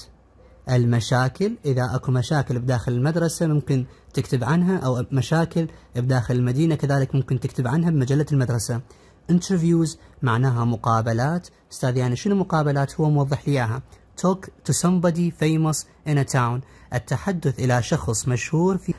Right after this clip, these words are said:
في المدينة اللي تسكن بيها. Stories معناها قصص.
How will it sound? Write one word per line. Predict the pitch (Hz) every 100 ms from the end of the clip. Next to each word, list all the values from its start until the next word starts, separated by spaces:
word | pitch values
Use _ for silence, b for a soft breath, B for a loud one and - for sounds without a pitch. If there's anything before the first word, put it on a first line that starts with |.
| -
في | 175 147
المدينة | 127 127 139 170 185 175 143
اللي | 135
تسكن | 143 - 170
بيها. | 147 120 117 120 - -
Stories | - - 185 185 185 160 131
معناها | 113 127 117 123
قصص. | - 135 - 190 - -